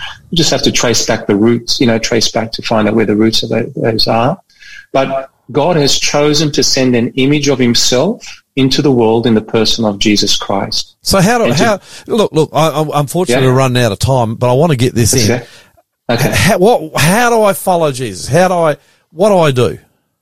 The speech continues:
Speaker 1: Uh, be
Speaker 2: Because,
Speaker 1: intelligent
Speaker 2: because I,
Speaker 1: about
Speaker 2: I, I like what you're saying.
Speaker 1: Yeah.
Speaker 2: Jesus
Speaker 1: Yes.
Speaker 2: is what it's all about.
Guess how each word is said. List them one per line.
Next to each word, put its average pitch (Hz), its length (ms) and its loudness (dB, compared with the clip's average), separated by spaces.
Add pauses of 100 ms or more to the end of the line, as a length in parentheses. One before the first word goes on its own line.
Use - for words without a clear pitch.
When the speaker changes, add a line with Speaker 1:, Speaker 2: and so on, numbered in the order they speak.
(760)
Speaker 1:
Uh, - 120 -2
be 147 300 0
Speaker 2:
Because, - 140 2
Speaker 1:
intelligent 208 300 0
Speaker 2:
because - 80 2
I, - 140 0
Speaker 1:
about 185 180 0
Speaker 2:
I, 170 100 -2
I - 40 2
like 196 280 0
what 185 140 -6
you're 147 80 -4
saying. 131 500 0
Speaker 1:
Yeah. - 80 -20 (420)
Speaker 2:
Jesus 139 460 2
Speaker 1:
Yes. - 20 0
Speaker 2:
is 120 120 -2
what 131 160 0
it's 113 140 -4
all 127 180 0
about. 104 460 -2